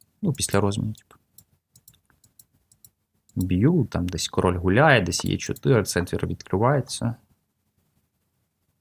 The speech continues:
Так, оцей темповий хід, це може бути якби помилочка, my friend. Б чотири ти не встиг зіграти. А в мене тут ферзь з ефекту саме приходить.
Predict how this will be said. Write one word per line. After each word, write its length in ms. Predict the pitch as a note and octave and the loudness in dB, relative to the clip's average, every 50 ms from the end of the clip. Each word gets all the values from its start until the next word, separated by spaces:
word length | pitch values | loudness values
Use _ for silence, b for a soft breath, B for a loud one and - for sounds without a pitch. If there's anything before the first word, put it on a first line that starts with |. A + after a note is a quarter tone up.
| _ _ _ _ _ _ _ _ _ _ _ _ _ _ _ _ _ _ _ _ _ _ _ | _ _ _ _ _ _ _ _ _ _ _ _ _ _ _ _ _ _ _ _ _ _ _
Так, 320 | - C#3+ A#2+ A2 G#2+ - - | 2 4 6 6 4 2 -2
оцей 320 | F#2+ - - D#3 E3 E3+ | -2 0 2 2 2 2
темповий 560 | E3 - D#3+ D#3 C#3+ C#3+ D3+ C#3+ D3 D3 C#3+ | 2 2 2 2 4 2 2 4 4 4 2
хід, 420 | C#3 - - - G3 G#3+ G#3+ - - | 0 -2 -2 0 0 0 0 -2 -2
це 140 | - D3 | 0 2
може 280 | D3 D3 D3 C#3+ C#3+ D3 | 4 4 4 2 2 2
бути 240 | C#3+ D3 C3+ - C#3 | 0 0 2 2 2
якби 220 | C#3 C3+ C3+ C3+ | 2 4 2 0
помилочка, 680 | C3+ - C#3 C#3 D#3 F3 F#3 C3+ G#2+ G#2 - - - - | 0 2 2 2 4 4 2 2 0 -2 -4 -6 -6 -4
my 240 | - - - G#2 - | -2 -2 -4 -4 -6
friend. 400 | - - - - - - - _ _ _ _ _ _ _ _ _ _ | -6 -6 -6 -6 -8 -10 -14 _ _ _ _ _ _ _ _ _ _
Б 220 | - G#2+ G2 G#2+ G#2 | -4 0 2 2 2
чотири 460 | - - A#2 - - - C#3 C#3 C3+ | 2 0 -4 -2 0 2 4 4 4
ти 160 | C3+ - C3+ | 2 2 4
не 100 | C3+ C3+ | 4 4
встиг 360 | B2+ - - - - G3 D3+ | 2 0 -4 -8 -4 -2 -2
зіграти. 560 | G#2 F#2 F2 E2+ E2+ F2 F2 F2 - - - - _ _ _ _ _ _ _ _ _ _ _ - - _ - - _ _ _ _ _ _ _ _ | 0 0 -2 -4 -4 -6 -6 -8 -10 -14 -18 -20 _ _ _ _ _ _ _ _ _ _ _ -20 -18 _ -18 -18 _ _ _ _ _ _ _ _
А 80 | - | 0
в 40 | G#2 | 2
мене 220 | G2 G#2 A#2 C#3 D3 | 4 4 4 4 4
тут 160 | C#3 C#3+ C#3 | 2 0 -2
ферзь 520 | - - _ D#3+ F3 F#3+ F3 C#3 - - - | -2 -4 _ 2 2 2 2 0 -2 -4 -4
з 160 | G#2 F#2+ G2+ - | -4 -4 -2 0
ефекту 600 | - F#2 - - _ - G#2+ - - - - A2+ | 0 0 0 -2 _ -2 -2 -2 -2 -4 -6 -4
саме 300 | - - - F2 - C#3 | -2 -2 0 0 0 -2
приходить. 640 | C3+ - D#2 - - - - C3+ - - - - | -2 -4 -6 -6 -6 -8 -8 -8 -8 -10 -14 -20